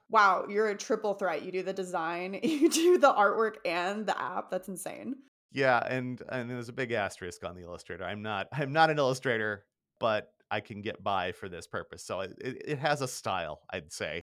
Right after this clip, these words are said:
Speaker 2: that is passable for these. Uh, we have, uh, um, some great,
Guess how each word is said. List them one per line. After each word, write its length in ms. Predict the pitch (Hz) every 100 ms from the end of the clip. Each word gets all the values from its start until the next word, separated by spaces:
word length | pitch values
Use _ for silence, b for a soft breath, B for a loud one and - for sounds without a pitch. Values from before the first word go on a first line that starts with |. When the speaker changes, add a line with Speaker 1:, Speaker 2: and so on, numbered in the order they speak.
| _ _ -
Speaker 2:
that 160 | 104
is 140 | 98 95
passable 540 | 123 101 101 90 87
for 180 | - 95
these. 360 | 85 85 85 -
Uh, 160 | 107 95 95
we 180 | 107
have, 260 | 104 101 92
uh, 220 | 92 85 - -
um, 200 | 98 87
some 240 | - 90 92
great, 340 | 107 117 107